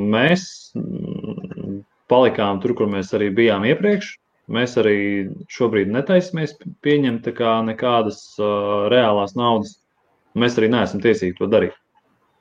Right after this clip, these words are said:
Uh, bet ir, ir viens variants, kā to var izdarīt bez licencēm, kas ir ar sadarbības partneri, kas to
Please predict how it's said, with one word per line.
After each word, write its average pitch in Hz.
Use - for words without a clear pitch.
Uh, 101
bet 131
ir, 139
ir 120
viens 110
variants, 160
kā 117
to 104
var 117
izdarīt 147
bez 120
licencēm, 151
kas 113
ir 117
ar 110
sadarbības 101
partneri, 110
kas -
to 107